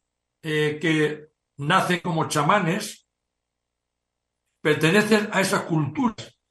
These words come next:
Y vosotros os preguntaréis cómo un occidental, como una persona de España o de Andorra, literalmente, se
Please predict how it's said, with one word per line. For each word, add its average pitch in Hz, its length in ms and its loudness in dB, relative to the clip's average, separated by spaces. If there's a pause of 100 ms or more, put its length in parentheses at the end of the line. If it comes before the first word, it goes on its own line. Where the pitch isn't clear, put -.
(500)
Y 127 80 -6
vosotros 190 420 2
os 165 100 -2
preguntaréis 175 640 2
cómo 196 220 -4
un 185 120 0
occidental, 180 1080 0
como 156 200 -6
una 165 180 2
persona 170 360 2
de 139 100 2
España 175 640 -2 (200)
o 143 120 2
de 139 100 4
Andorra, 139 640 4 (260)
literalmente, 165 720 0
se 202 240 -8